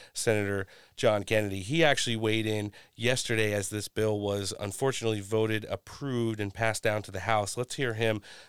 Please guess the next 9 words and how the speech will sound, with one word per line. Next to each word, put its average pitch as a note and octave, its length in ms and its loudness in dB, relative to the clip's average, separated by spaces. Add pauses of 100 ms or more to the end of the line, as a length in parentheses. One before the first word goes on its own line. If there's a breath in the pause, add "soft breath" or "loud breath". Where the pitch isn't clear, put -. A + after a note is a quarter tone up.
talk G#2 220 0
about G#2 240 4
his, A2 240 0
uh, G#2 300 4 (380 soft breath)
ongoing A2+ 480 2
stance G#2+ 360 0
on G#2 80 -2
the G2 60 -2
border. G#2 340 -2